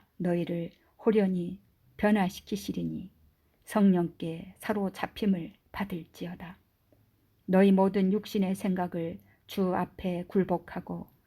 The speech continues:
악한 모든 것들을 청산하며 아름다운 성령의 열매들로 준비되어 있을지어다. 주의 기쁨, 주의 사랑하는 신부들,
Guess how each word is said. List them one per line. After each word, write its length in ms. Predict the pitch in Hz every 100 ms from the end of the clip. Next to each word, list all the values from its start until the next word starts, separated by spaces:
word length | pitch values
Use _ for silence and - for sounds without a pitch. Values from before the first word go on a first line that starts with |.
| _ _
악한 500 | 196 180 - - 190
모든 340 | 185 202 220 196
것들을 640 | 185 - 180 175 165 170
청산하며 760 | - 208 190 180 175 170 170 170 _ _ - -
아름다운 680 | - 185 185 180 175 175 180 - _
성령의 600 | - - 247 214 196 180
열매들로 760 | 180 180 170 165 160 170 170 - _ _ _
준비되어 760 | - 190 185 175 170 165 170 - -
있을지어다. 960 | 190 - 170 - - 165 180 170 170 _ _ _ _ _ _ _ _ _ _ -
주의 400 | - 202 185 180
기쁨, 580 | 202 202 180 170 170 190 _ _ _
주의 300 | - 208 190 185
사랑하는 500 | - 226 208 185 185
신부들, 640 | - 226 196 180 175 202